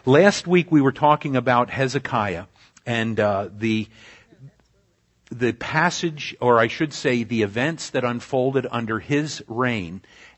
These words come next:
and, um, the, the fact that he really had introduced a lot of biblical principles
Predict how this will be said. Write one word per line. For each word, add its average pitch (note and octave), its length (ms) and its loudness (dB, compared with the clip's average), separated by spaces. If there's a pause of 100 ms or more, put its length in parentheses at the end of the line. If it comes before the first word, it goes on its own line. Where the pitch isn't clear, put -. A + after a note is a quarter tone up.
and, G#2 400 -6 (100)
um, F#2 500 -6 (220)
the, A2 200 -10
the A#2 100 -6
fact D3+ 320 -4
that A#2 180 -4
he C#3+ 220 -4
really D3+ 380 -2
had B2 160 -2
introduced B2+ 520 -6
a A#2 40 -2
lot A2+ 260 0
of A2 160 -6
biblical A2+ 340 -4
principles G#2+ 640 -8